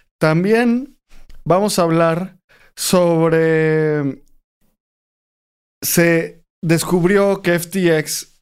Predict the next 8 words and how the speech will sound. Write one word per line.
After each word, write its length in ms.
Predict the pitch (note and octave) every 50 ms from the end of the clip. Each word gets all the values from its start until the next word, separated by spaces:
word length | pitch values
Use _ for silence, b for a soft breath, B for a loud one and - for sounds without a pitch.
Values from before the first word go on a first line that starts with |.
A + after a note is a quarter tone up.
| _ _
y 100 | D3+ C#3+
Sam 200 | C3 - D#3+ D#3
Bankman-Fried 640 | D#3 D#3+ D#3 D#3 D3 C#3+ C3+ A#2+ - - D#3 D#3 D3
estaban 540 | D3 C#3 - - D#3 D3+ D3 D3 C#3+ C#3 C3+
fondeando 600 | - C3+ C3 C3 C3+ C3+ D3+ D3+ D3 D3 D3 D3
a 80 | C#3
The 100 | B2+ C3
Block, 460 | A#2+ A#2+ C3 C#3 C#3 C#3 C#3 - -